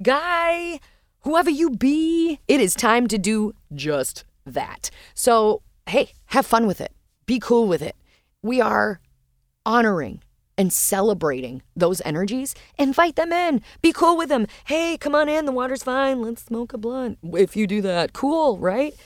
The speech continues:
No judgment, Judy. So doing that family recipe. And then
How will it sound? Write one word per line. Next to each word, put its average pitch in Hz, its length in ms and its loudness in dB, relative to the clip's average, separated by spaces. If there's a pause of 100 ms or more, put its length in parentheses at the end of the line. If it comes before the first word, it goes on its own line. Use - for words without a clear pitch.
(160)
No 214 140 -2
judgment, 247 380 -4
Judy. 196 260 -6 (400)
So 277 480 4 (300)
doing 311 300 0
that 294 260 0
family 233 720 -2
recipe. - 560 -6 (540)
And 262 160 4
then 294 180 4